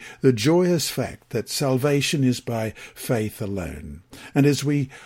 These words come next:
open your word this week, as we open your word this quarter in the book of Romans, we pray that your Holy Spirit will guide us and bless us,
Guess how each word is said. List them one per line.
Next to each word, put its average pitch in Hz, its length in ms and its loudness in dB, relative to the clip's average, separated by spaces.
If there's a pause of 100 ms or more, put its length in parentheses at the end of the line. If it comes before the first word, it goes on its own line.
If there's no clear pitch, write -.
(360)
open 196 360 4
your 151 260 4
word 120 320 4
this 113 260 -2
week, 90 380 -8
as 127 220 -4
we 131 120 0
open 135 300 2
your 123 180 2
word 123 300 2
this 123 220 -2
quarter 151 520 -4
in 110 120 -2
the 113 80 -2
book 110 220 -4
of 110 140 -2
Romans, 104 520 0
we 117 100 -6
pray 135 240 -2
that 131 220 0
your 110 140 -4
Holy 151 340 0
Spirit 120 500 -2
will 107 140 -4
guide 101 340 -6
us - 380 -14 (400)
and 113 180 0
bless 113 320 0
us, - 340 -14